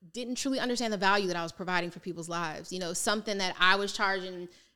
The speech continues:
fifty, sixty bucks for, someone else, a counterpart that maybe does not look like me, was charging thousands of dollars for.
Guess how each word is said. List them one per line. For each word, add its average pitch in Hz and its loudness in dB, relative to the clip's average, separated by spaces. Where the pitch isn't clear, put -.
fifty, 233 0
sixty 202 -4
bucks 214 2
for, 180 -2
someone 214 0
else, 196 -2
a - -8
counterpart 226 -2
that 180 -8
maybe 214 -2
does 202 -2
not 185 0
look 214 -6
like 190 -2
me, 185 -6
was - -8
charging 190 -2
thousands 196 0
of 170 -4
dollars - -6
for. - -8